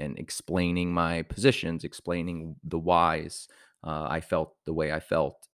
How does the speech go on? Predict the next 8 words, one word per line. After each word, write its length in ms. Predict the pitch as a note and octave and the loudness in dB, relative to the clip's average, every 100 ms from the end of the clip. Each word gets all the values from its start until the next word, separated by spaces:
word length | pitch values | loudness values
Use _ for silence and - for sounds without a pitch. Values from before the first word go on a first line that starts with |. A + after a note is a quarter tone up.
| _ _ | _ _
Certainly 380 | - G#2 E2 F2+ | -2 -2 0 -2
stoicism 720 | - - F2+ F2 - D#2+ D#2+ | 0 6 8 6 4 0 0
and 80 | D#2+ | 0
other 160 | D#2 D#2 | 0 -2
things 340 | - E2 D2+ | -2 -4 -4
played 300 | - E2 D#2 | -6 -2 0
into 260 | F#2+ G#2+ C#2+ | 0 -2 0
that, 320 | D#2 F2+ - | 2 0 -2